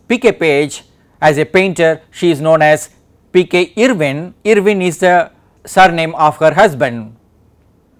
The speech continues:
And then we have another name, Judith Cape, for her novels. She wrote a novel with this name, Judith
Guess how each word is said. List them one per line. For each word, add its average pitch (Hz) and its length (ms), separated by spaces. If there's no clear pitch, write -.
And 165 240
then 170 160
we 160 160
have 151 480
another 202 320
name, 147 440
Judith 175 380
Cape, 170 420
for 160 520
her 156 240
novels. 143 640
She 160 180
wrote 156 300
a 147 100
novel 175 400
with 151 220
this 160 220
name, 143 340
Judith 151 400